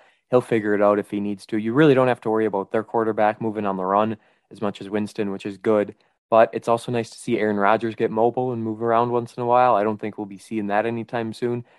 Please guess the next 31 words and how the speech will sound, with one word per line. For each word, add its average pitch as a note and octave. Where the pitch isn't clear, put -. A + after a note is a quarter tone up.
He's C3
afraid. B2+
Now A#2
lately, A#2
I G#2
feel B2
like A2+
he's A#2
been A2
afraid A2
to G2+
run G#2
the G2
ball F#2+
'cause G#2
on G#2+
that G2
third A2
and G2+
eight G#2
or G2
f-, -
whatever A#2
it F#2+
was F#2+
on A2
the G#2
play A2
that G2+
we G2
didn't, A2